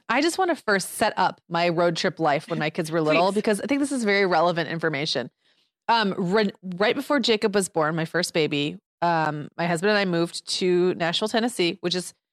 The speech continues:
Speaker 1: eight hours on a good trip. Like, if you don't really stop, more like ten if you've got, you know, a little one.
Speaker 2: Yeah.
Speaker 1: Um, between there and, and our home back in Michigan. Then we moved a lot. We moved to, um,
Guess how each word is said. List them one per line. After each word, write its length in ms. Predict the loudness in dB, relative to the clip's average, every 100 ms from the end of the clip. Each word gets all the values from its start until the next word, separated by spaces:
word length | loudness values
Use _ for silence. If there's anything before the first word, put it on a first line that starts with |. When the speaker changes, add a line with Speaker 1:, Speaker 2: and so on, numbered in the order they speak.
| _ _ _
Speaker 1:
eight 140 | 0 4
hours 320 | 4 4 2
on 80 | 0
a 60 |
good 260 | 2 0 0
trip. 260 | 0 0
Like, 140 | 0 -2
if 80 | -2
you 60 |
don't 100 | -2
really 160 | 0 -2
stop, 400 | 0 0 0 -2 _
more 140 | -2 2
like 180 | 2 0
ten 220 | -4 -4
if 140 | -4
you've 100 | -6
got, 180 | -2 -4 -4
you 60 | -14
know, 220 | -12 -12 _
a 80 | -6
little 200 | -4 -6
one. 260 | -6 -8 -10
Speaker 2:
Yeah. 180 | -8 -8 -6
Speaker 1:
Um, 380 | -2 0 0 -2
between 540 | -4 -4 -4 -4 -4 -2
there 280 | 0 2
and, 260 | 0 -4 -10 -10
and 100 | -6
our 120 | -6
home 180 | -6 -4
back 220 | -4 -2
in 80 | -2
Michigan. 600 | 0 0 2 0 -2 -10 _ -12
Then 640 | -2 0 2 0 -2 -4 -10 _ _
we 160 | 0
moved 200 | 2 2
a 40 | 2
lot. 480 | 2 4 4 4 2
We 120 | 0
moved 400 | 2 0 -2 -8 -4
to, 500 | 0 2 4 2 2
um, 560 | 0 0 -2 -4 -10